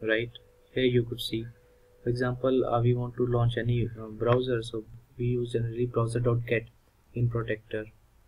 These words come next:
So if we press control space, then here you could see all the definitions,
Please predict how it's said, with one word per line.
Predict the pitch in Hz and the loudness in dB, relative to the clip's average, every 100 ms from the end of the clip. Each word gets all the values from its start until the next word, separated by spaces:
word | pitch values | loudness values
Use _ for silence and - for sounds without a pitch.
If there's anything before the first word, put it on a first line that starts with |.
| - _ | -20 _
So | - 120 | -10 -6
if | 113 120 | -6 -4
we | 127 | -4
press | 127 123 123 | 0 -2 0
control | - 120 127 131 | -2 -2 0 -2
space, | 127 - 143 120 120 - - _ _ _ | -4 2 4 4 0 -14 -20 _ _ _
then | - 123 | -8 -6
here | 123 143 | 0 4
you | 147 143 | 4 2
could | 135 127 | -2 -2
see | - 135 | 4 6
all | 123 | 6
the | 123 | 4
definitions, | 120 113 117 113 - 117 120 | 2 -2 -4 -6 -6 -8 -10